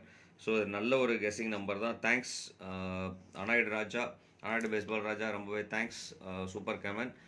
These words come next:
ஆ, ஸ்டார் தருண் வந்து பாத்தீங்க அப்படின்னா, ஆல் போர்டுல ஒன் பாஸ் பண்ணி கொடுத்துருக்கார். கருப்பையா வந்து எட்டு பூஜ்ஜியம் கொடுத்துருக்காங்க. மேகலா, ஆ, சீனிவாசு வந்து பாத்தீங்கன்னா, ரெண்டும் அஞ்சும் கொடுத்துருக்காரு, அஞ்சு பாஸ் ஆயிருக்கு.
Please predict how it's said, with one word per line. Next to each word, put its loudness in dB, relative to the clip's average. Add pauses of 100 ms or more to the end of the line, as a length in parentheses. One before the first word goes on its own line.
(380)
ஆ, 0
ஸ்டார் 0
தருண் 4
வந்து -2
பாத்தீங்க 0
அப்படின்னா, -2
ஆல் 0
போர்டுல 2
ஒன் -2
பாஸ் -2
பண்ணி -4
கொடுத்துருக்கார். -2 (460)
கருப்பையா 4
வந்து 0
எட்டு 2
பூஜ்ஜியம் -2
கொடுத்துருக்காங்க. -2 (100)
மேகலா, 4 (260)
ஆ, -2
சீனிவாசு -2
வந்து -4
பாத்தீங்கன்னா, -4 (100)
ரெண்டும் 0
அஞ்சும் -2
கொடுத்துருக்காரு, 0
அஞ்சு -6
பாஸ் -2
ஆயிருக்கு. 0